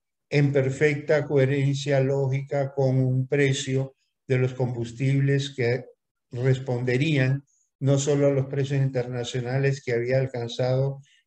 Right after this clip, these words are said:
niveles históricos altos, al menos hasta finales de dos mil catorce, sino también a castigos fiscales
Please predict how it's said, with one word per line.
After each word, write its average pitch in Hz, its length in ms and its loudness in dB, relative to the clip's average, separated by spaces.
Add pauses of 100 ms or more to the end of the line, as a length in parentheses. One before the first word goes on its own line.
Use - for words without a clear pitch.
niveles 123 400 2
históricos 127 720 -2
altos, 143 540 0 (260)
al 120 140 -2
menos 131 480 2
hasta 127 220 -2
finales 127 400 -2
de 120 60 -2
dos 113 120 -4
mil 123 160 -6
catorce, 139 580 -2 (300)
sino 131 320 0
también 139 680 2
a 131 200 0
castigos 143 720 0
fiscales 131 840 -2